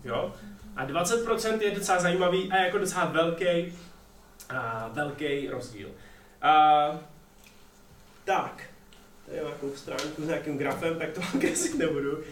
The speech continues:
A, a tady, a, je zajímavý to, že, a, ta, ta, a, N R E M fáze toho spánku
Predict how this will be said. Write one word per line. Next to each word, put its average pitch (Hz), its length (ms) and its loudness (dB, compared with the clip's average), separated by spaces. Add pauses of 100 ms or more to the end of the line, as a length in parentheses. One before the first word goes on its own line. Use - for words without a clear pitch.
(380)
A, 147 380 8 (1400)
a 170 80 -4
tady, 196 460 4
a, 170 480 2
je 180 100 -2
zajímavý 202 360 0
to, 170 200 -4
že, 170 420 0
a, 151 420 -2 (920)
ta, 151 200 4 (580)
ta, - 400 0 (800)
a, 107 520 -8
N 156 140 -6
R 202 240 2
E 131 40 0
M 139 100 -2 (280)
fáze 123 300 -2
toho 139 180 -4
spánku 127 680 -4